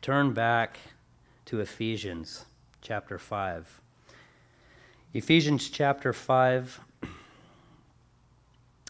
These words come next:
perhaps one of my favorite scriptures in the Bible. Verse twenty-two, "Wives, submit to your own husbands."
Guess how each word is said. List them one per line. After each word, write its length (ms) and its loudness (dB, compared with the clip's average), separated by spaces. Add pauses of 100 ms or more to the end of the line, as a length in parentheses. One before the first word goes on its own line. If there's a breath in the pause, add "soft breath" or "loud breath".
(120)
perhaps 680 2
one 240 2
of 160 0
my 200 0
favorite 540 -6
scriptures 600 -10
in 160 -6
the 80 -6
Bible. 440 -8 (2000)
Verse 240 -4
twenty-two, 720 -6
"Wives, 400 0
submit 760 -4 (1200 soft breath)
to 100 -8
your 160 -2
own 140 -6
husbands." 680 -10